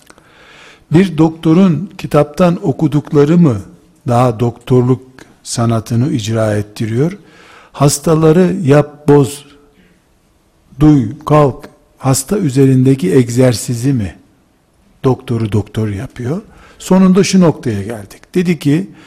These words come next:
"Okudukları yüzde yirmi, tecrübeleri de yüzde seksendir," dedi.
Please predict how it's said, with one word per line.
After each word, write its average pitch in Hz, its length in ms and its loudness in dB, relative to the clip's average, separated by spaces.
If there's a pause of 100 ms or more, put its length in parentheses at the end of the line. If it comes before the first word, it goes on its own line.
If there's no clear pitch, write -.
(460)
"Okudukları 175 680 0
yüzde 165 380 0
yirmi, 156 560 2 (500)
tecrübeleri 151 840 2
de 147 60 2
yüzde 143 460 -2
seksendir," 120 720 -4
dedi. 113 240 -14